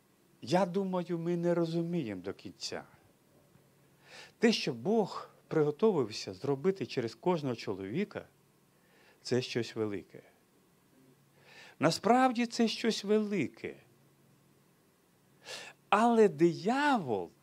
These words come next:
особливо старається найбільше воювати проти чоловіків, знищити їх, бо він знає, що про-, через них він може отримати величезний удар.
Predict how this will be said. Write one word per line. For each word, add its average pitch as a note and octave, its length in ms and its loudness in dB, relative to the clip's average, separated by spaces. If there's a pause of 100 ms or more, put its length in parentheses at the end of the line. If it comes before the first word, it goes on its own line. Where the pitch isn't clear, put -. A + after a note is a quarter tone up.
(640)
особливо G3+ 1040 2
старається F#3 1080 0
найбільше D#3+ 760 -2
воювати B2 1080 -2
проти F3+ 480 -2
чоловіків, F3 800 -4 (340)
знищити C#3 640 -2
їх, A2 160 -4
бо C3+ 140 4
він G3+ 160 0
знає, D#3 340 0
що C3+ 220 -2
про-, C#3 280 -6 (300)
через E3+ 360 6
них A3 200 -2
він C3+ 260 -2
може F3+ 340 0
отримати D#3 600 -2
величезний B2 580 -2
удар. F2+ 420 -2